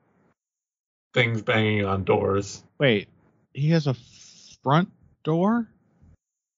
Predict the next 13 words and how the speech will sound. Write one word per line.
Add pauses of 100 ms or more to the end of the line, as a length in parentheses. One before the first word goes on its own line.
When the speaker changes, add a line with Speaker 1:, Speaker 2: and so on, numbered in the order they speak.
(480)
Speaker 1:
And
a
side
door. (480)
And
a
back
door. (100)
This
is
a
door-rich
apartment.